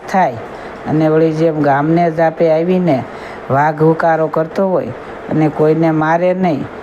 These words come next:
તો પણ સૌ માણસને અંતર-, અંતરમાં ભય લાગે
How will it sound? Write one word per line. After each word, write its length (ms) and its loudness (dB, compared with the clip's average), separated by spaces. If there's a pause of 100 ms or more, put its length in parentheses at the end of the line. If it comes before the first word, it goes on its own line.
(180)
તો 120 2
પણ 200 -2
સૌ 240 0
માણસને 540 0
અંતર-, 480 0
અંતરમાં 540 0
ભય 220 2
લાગે 460 2